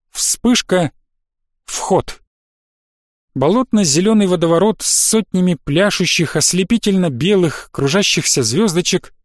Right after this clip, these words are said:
бережно подхватил меня и неторопливо проглотил, уведя в волшебный мир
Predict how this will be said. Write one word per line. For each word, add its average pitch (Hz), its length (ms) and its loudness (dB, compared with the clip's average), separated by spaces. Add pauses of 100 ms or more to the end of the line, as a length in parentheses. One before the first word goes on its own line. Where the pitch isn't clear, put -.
(180)
бережно 160 440 0
подхватил 170 560 0
меня 202 380 2 (280)
и 202 60 0
неторопливо 190 640 2
проглотил, 165 640 0
уведя 160 340 0
в 139 100 -6
волшебный 156 640 0
мир 180 360 2